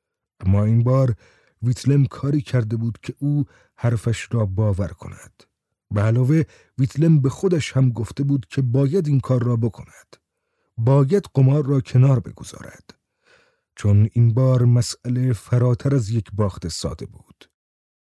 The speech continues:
حتی فکر کردن به آن هم برایش ترسناک بود. سندرا خیلی نگران بود و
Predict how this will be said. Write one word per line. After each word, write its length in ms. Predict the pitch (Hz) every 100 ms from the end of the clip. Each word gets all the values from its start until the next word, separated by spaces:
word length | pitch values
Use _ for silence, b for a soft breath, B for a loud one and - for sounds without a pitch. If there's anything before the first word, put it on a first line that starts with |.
| _
حتی 400 | 95 - 110 107 101 b b b -
فکر 440 | - 123 107 -
کردن 480 | - 123 110 139 135
به 100 | 92
آن 140 | 120
هم 260 | 104 110 107
برایش 420 | 101 104 95 -
ترسناک 680 | - 95 - - 101 80 -
بود. 360 | - - _ _ _ _ _ _ -
سندرا 580 | 135 131 123 127 139 - b b
خیلی 460 | - - 143 127 98
نگران 460 | 87 80 78 62 58
بود 260 | 64 73 92
و 180 | 110